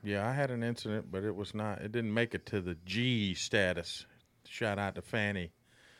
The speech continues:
Uh, it was a,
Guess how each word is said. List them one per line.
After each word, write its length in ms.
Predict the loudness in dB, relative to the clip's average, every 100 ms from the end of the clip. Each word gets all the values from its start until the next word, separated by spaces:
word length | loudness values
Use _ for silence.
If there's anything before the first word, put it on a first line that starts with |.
| -20 -20 _ -14 -6
Uh, 360 | -2 0 -2 -4 -8 -18 -20 -20 -20 _ _ _ _ -20 -20 -14 -10
it 140 | -6
was 180 | -6
a, 40 | -8